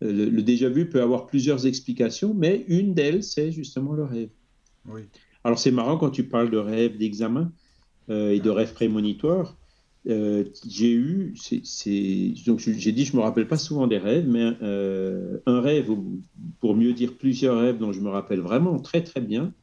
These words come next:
Speaker 1: dont je me suis rappelé très, très bien, c'est que, ben, quand j'étais au lycée, hein, seconde, première, terminale, j'ai dû rêver au moins dix fois, mais de façon très claire, en gardant un souvenir très net,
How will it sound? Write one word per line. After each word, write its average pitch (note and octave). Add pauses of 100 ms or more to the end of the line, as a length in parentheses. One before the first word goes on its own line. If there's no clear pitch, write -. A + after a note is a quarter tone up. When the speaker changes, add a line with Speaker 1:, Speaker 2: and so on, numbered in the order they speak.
(100)
Speaker 1:
dont G2+
je F#2+
me G2
suis -
rappelé G#2
très, C#3+
très -
bien, A2+ (720)
c'est B2
que, C#3+
ben, A#2
quand A2+
j'étais -
au G2+
lycée, D3
hein, F3
seconde, G#2
première, G2+
terminale, A#2+ (720)
j'ai C3+
dû C3
rêver C#3
au D3+
moins G#3
dix D3+
fois, D3 (600)
mais A#2
de A2+
façon A2+
très -
claire, D3+
en A#2+
gardant G#2+
un G#2
souvenir A#2
très F#3
net, -